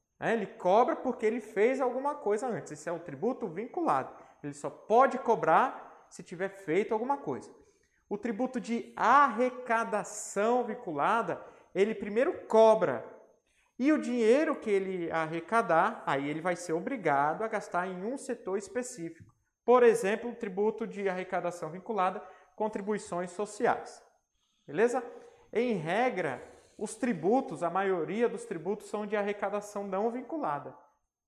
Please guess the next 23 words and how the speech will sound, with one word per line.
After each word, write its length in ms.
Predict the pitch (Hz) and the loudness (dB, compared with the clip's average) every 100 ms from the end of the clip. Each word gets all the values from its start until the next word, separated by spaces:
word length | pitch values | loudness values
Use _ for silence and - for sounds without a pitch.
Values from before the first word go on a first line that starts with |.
| _ | _
tá? 340 | 131 175 - - | -6 -6 -8 -6
Mas 280 | 185 220 | 0 0
existem 520 | 240 220 180 180 208 185 | 0 -2 -6 -10 -8 -6
aí 340 | 147 156 - _ _ | -6 -8 -14 _ _
exceções, 580 | 170 170 208 - 127 - | -8 -4 -4 -4 -8 -6
como 260 | - 214 190 | -2 0 -2
as 100 | - | -6
contribuições 640 | 180 165 165 160 - 147 | -10 -8 -8 -8 -10 -12
sociais, 760 | - 139 - 135 185 170 147 - - - _ | -12 -16 -4 0 2 0 -4 -10 -20 -20 _
a 100 | 165 | -8
cid, 580 | - - 196 208 175 151 | -8 -8 -4 -4 -6 -8
as 120 | 139 | -8
contribuições 580 | - 165 160 147 165 160 | -12 -12 -14 -12 -10 -10
de 60 | |
intervenção 440 | 160 160 151 151 160 | -10 -10 -10 -10 -12
no 100 | 156 | -8
domínio 320 | 151 151 147 | -8 -6 -10
econômico, 720 | 135 127 131 190 190 175 - - - _ _ | -10 -8 -2 0 0 -4 -14 -18 -20 _ _
mas 400 | 143 165 202 - - | -2 0 -2 -6 -4
calma, 420 | 143 135 120 110 - | 0 0 -2 -12 -14
vamos 180 | 120 147 | -12 -10
devagar, 440 | 156 165 180 113 - - _ _ | -6 0 0 -2 -10 -18 _ _
beleza? 380 | 151 247 240 | 2 2 2